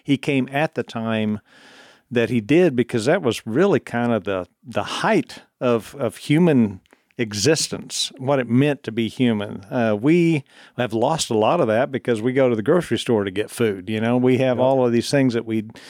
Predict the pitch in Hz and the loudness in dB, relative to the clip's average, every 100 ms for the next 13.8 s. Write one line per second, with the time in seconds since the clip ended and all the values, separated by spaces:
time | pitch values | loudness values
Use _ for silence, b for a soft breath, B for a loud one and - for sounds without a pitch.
0 | B B 120 120 120 110 104 165 185 127 | B B -2 2 2 2 0 2 2 2
1 | 104 104 104 113 - 117 113 107 117 117 | 0 0 -2 -4 -4 -2 0 0 -2 -2
2 | 117 135 127 - 202 190 - 160 202 139 | 0 0 -2 0 0 0 0 2 2 2
3 | 104 104 117 143 175 123 117 B B B | 0 -2 -2 0 2 0 -2 B B B
4 | B 135 143 - - 127 226 294 247 - | B -2 -2 -4 -10 2 2 4 0 -2
5 | 208 _ 160 160 165 _ - - 160 165 | -6 _ -20 -20 -20 _ -20 -8 -2 -2
6 | 160 175 214 208 - 160 156 147 127 120 | 0 2 4 2 0 2 4 4 4 2
7 | - 151 165 151 127 110 104 - 131 113 | -4 -6 -4 -2 2 2 2 -2 -2 -2
8 | - 147 143 123 156 139 113 110 165 175 | -2 0 2 2 2 2 2 2 2 2
9 | - 101 101 101 120 b b b b b | -4 -4 -2 -2 -4 b b b b b
10 | b 135 151 170 208 175 _ 131 147 190 | b 0 2 2 2 -4 _ 0 2 2
11 | 190 - 175 175 151 120 107 - 151 170 | 0 2 4 4 4 2 0 -2 0 2
12 | 156 117 113 107 - 156 165 139 120 107 | 2 2 -2 -4 -2 0 0 -2 -2 -2
13 | - 113 104 104 190 147 110 139 | -2 -6 -4 0 4 2 0 -8